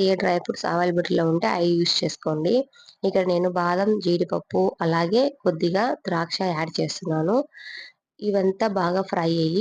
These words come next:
గోల్డెన్ బ్రౌన్ కలర్‌లో వచ్చిన తర్వాత వీటిని తీసి పక్కన పెట్టేసుకుందాం. ఇప్పుడు అదే pan-లో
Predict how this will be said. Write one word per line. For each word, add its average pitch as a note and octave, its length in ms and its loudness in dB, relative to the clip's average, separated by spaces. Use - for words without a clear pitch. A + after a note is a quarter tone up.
గోల్డెన్ F#3+ 440 2
బ్రౌన్ F#3 280 0
కలర్‌లో E3 480 0
వచ్చిన F3+ 360 -2
తర్వాత E3 360 -2
వీటిని F#3 320 2
తీసి E3 300 2
పక్కన E3+ 320 -2
పెట్టేసుకుందాం. D#3 760 0
ఇప్పుడు G#3 240 -6
అదే G3 240 0
pan-లో E3+ 500 0